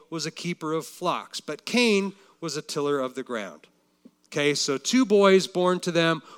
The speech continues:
One is gonna be a shepherd. The other one is gonna be a farmer. Different calling, but their job is to work, and they're a part of this great first family. But then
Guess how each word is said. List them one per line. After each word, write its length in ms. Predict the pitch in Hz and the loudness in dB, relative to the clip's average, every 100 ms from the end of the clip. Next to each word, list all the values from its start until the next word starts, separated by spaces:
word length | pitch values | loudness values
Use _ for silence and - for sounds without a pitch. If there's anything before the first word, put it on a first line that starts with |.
| _ | _
One 200 | 156 208 | 0 2
is 160 | 202 - | 2 0
gonna 180 | 196 | 0
be 120 | 185 180 | 2 2
a 60 | |
shepherd. 640 | 151 - 180 170 170 165 - _ | 0 -2 0 2 0 0 -4 _
The 100 | 156 | 0
other 140 | 165 165 | 2 2
one 160 | 170 | 0
is 140 | 165 - | -2 -2
gonna 160 | 160 | -4
be 120 | 151 151 | -2 -2
a 80 | |
farmer. 720 | 143 - 156 143 123 87 - _ _ _ _ _ _ _ _ _ _ _ _ _ | -2 -6 -4 -2 -4 -10 -18 _ _ _ _ _ _ _ _ _ _ _ _ _
Different 400 | 170 180 214 196 | -6 -2 -2 -4
calling, 500 | - 180 175 190 214 | -4 0 2 2 2
but 140 | 185 143 | 2 2
their 140 | 175 | 0
job 420 | 170 160 175 190 | 2 2 4 2
is 420 | 160 170 175 165 | 0 0 0 -2
to 480 | - 170 180 175 180 - | -4 -4 -2 -2 -4 -8
work, 580 | - 131 214 180 180 - _ _ _ - | -10 0 4 4 2 -4 _ _ _ -6
and 120 | 156 | 0
they're 120 | 190 | 0
a 40 | |
part 320 | 190 - 185 185 | 0 0 0 0
of 100 | 151 | -2
this 300 | 160 151 - | -2 -2 -6
great 520 | 120 127 165 190 - | -8 -2 0 0 -2
first 380 | - 185 - - | -4 -2 -2 -4
family. 480 | 165 147 110 87 _ _ _ _ _ _ _ _ _ _ _ _ _ _ _ | -4 -4 -6 -12 _ _ _ _ _ _ _ _ _ _ _ _ _ _ _
But 100 | - | -14
then 200 | 131 131 | -8 -8